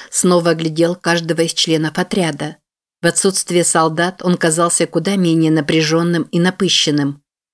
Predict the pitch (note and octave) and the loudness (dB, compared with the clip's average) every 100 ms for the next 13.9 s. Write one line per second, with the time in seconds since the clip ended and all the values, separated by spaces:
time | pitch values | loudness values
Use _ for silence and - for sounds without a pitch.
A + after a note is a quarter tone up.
0 | _ _ C3 C3 C3+ C3+ F#3 - C#3+ C3+ | _ _ -2 0 2 2 0 0 -2 -4
1 | - _ _ _ _ - F3+ - - G3 | -8 _ _ _ _ -6 -4 -4 -2 0
2 | G3+ D#3+ D3+ - _ _ _ _ C3+ C3+ | 2 0 -2 -8 _ _ _ _ 0 2
3 | C#3 D3 C#3 C#3 D3 C#3+ D3 C#3+ D3+ C#3 | 2 2 2 0 2 0 2 2 2 0
4 | D3+ - - D3+ - E3+ - F3 D3 - | -2 -6 -4 -4 -2 -4 2 2 0 -2
5 | B2 - - - - - D#3 D#3 D#3 - | -6 -6 -10 -20 -18 -2 2 2 2 -2
6 | D3+ D3+ - D#3 D3+ D#3+ D3 C#3 C#3+ C#3+ | -4 -4 0 2 4 2 0 0 2 2
7 | D3 D3+ D3+ - D3+ D3+ D3+ D3 - - | 2 0 -2 -4 -2 2 2 0 -2 -2
8 | D#3+ D#3+ D3+ D3+ F3+ - E3 A#2+ - - | -2 -2 -4 -4 -4 0 0 0 -4 -12
9 | _ _ - - D3 D#3+ E3 D#3+ D#3 D3+ | _ _ -14 -2 2 4 4 2 2 2
10 | E3 - F#3+ C#3+ - _ _ D#3+ D#3 D3 | 0 2 2 0 -2 _ _ -2 0 2
11 | C#3+ C3+ C3+ C3+ C3+ C#3+ C#3 C3 A#2 D#3+ | 2 2 2 2 0 2 2 0 0 0
12 | D#3+ D3+ - E3 C#3 C3+ - C#3 C#3+ C#3+ | 2 2 2 2 0 0 0 0 0 0
13 | C#3+ D3 C#3+ D3+ D3+ C#3+ C3+ - | 2 2 2 2 2 0 -4 -12